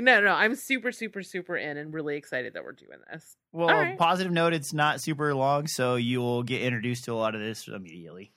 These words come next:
Speaker 1: Yeah, I, the only thing is it's not super long, so it'll be over <laughs> soon.
Speaker 2: Yep.
Speaker 1: And I'll be very sad. <laughs> All right, cool. So, for those of you who are reading along, and we hope you are,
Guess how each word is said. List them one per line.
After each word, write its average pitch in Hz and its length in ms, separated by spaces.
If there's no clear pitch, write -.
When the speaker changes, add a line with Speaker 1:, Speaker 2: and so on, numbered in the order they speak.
Speaker 1:
Yeah, 175 520
I, 226 180
the 247 100
only 349 260
thing 381 200
is 359 180
it's 247 140
not 285 180
super 247 200
long, 247 260
so - 100
it'll 185 80
be 196 140
over 214 220
<laughs> - 20
soon. - 160
Speaker 2:
Yep. 285 760
Speaker 1:
And 294 80
I'll 240 120
be 247 140
very 233 260
sad. 202 800
<laughs> - 640
All 233 260
right, 180 300
cool. 269 500
So, 233 640
for 247 140
those 269 420
of 415 180
you 175 300
who 262 60
are 156 160
reading 156 360
along, 165 460
and 151 160
we 143 100
hope 151 300
you 320 160
are, 160 400